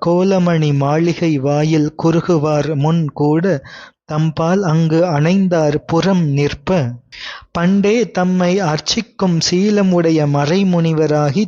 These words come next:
தனியே சென்று அணைந்தார்." சுந்தரமூர்த்தி சுவாமிகள் இந்த ஞாலம் உய்வதற்காக எழுந்தருளியவர், திரு அவதாரம் செய்தவர்.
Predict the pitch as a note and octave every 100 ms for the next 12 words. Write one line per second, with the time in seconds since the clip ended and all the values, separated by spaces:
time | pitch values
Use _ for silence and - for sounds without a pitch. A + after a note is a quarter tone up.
0 | - D3 D3 F#3+ F#3+ F3 - C#3 C3+ F#3
1 | D#3 C#3 C3 C3 B2+ B2+ E3 - _ _
2 | - _ _ - G3+ F#3+ G3+ G3 F3 E3
3 | D3+ - D3+ C#3+ D3 C#3 F#3 D#3 C4 E3
4 | E3 D#3 C#3+ C3+ C#3+ D3 E3 F#3+ F#3+ E3
5 | D3 E3 D#3+ D#3+ D#3+ - - D#3 D3 G#3
6 | F#3+ D3+ D#3 F3+ E3+ D3+ D3 C#3 C3+ B2
7 | E3 F3 D#3 D#3 F3 C3 D3 D3 C#3+ C#3
8 | C3+ C#3+ B2+ C3 A#2+ C#3+